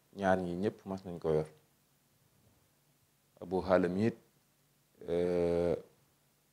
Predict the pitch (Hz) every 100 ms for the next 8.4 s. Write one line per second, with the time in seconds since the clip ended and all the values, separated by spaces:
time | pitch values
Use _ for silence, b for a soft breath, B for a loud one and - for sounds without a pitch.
0 | _ _ _ _ - 104 110 101 95 92
1 | 104 - _ 117 113 107 101 101 - 120
2 | 107 104 101 104 101 98 95 - _ _
3 | _ _ _ _ _ _ _ 90 90 90
4 | 107 147 - _ _ _ - 113 98 -
5 | - _ _ _ _ _ _ _ _ _
6 | _ _ _ _ _ _ 98 90 76 _
7 | _ _ _ _ _ _ _ _ _ _
8 | - - -